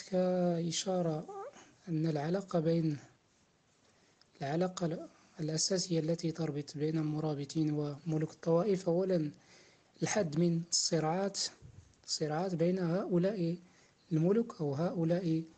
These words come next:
الكيانات، هذه الكيانات السياسية ب-،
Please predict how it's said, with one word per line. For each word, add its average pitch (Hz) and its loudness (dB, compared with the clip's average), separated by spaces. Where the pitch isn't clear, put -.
الكيانات، 165 2
هذه 156 0
الكيانات 151 2
السياسية 160 2
ب-، 160 -2